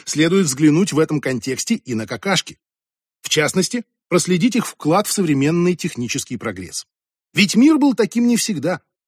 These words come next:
Когда-то никакой электроники и компьютеров вообще не существовало. Представь себе, в детстве, если я смотрел кино и пропускал имя исполнителя, то узнать его мне было негде.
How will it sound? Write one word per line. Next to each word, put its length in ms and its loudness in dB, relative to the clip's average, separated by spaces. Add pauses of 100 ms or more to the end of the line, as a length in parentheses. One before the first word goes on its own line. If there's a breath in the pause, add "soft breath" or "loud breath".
(220 soft breath)
Когда-то 380 0
никакой 420 2
электроники 640 4
и 80 0
компьютеров 540 0
вообще 580 0
не 80 4
существовало. 720 -4 (840)
Представь 360 -2
себе, 200 -10 (500)
в 100 -8
детстве, 400 0 (300)
если 280 -2
я 140 4
смотрел 360 0
кино 320 4
и 80 2
пропускал 480 0
имя 280 0
исполнителя, 600 2 (160 loud breath)
то 120 4
узнать 460 4
его 160 4
мне 180 4
было 220 2
негде. 460 4